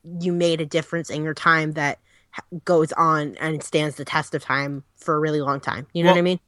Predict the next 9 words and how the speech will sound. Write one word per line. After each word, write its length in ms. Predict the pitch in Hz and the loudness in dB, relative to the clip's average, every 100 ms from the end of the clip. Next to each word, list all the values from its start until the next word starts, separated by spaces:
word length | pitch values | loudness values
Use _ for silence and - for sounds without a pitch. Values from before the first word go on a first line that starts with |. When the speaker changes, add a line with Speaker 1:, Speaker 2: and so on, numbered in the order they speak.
| - | -4
Speaker 2:
here, 240 | 165 220 | 0 0
here's 260 | 160 208 226 | 0 -2 -2
what's 160 | 180 160 | -4 -4
interesting, 460 | 185 151 - 123 | -4 -4 -4 -6
Sammy, 240 | - 123 117 | -4 -6 -6
to 160 | 113 | -6
add 220 | 127 143 | -4 -4
to 100 | - 113 | -6 -8
that, 300 | 107 107 | -8 -8